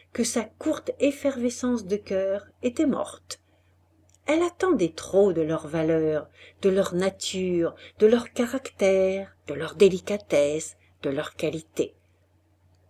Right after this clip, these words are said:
Avec chacun d'eux, elle en avait été toujours réduite à constater que les défauts des hommes éminents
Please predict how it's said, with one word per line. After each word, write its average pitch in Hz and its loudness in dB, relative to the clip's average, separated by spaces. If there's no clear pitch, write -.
Avec 262 2
chacun 285 2
d'eux, 320 4
elle 294 6
en 311 6
avait 311 2
été 320 0
toujours 302 -4
réduite 262 0
à 269 0
constater 320 2
que 233 2
les 214 4
défauts 247 0
des 185 0
hommes 196 -2
éminents 220 2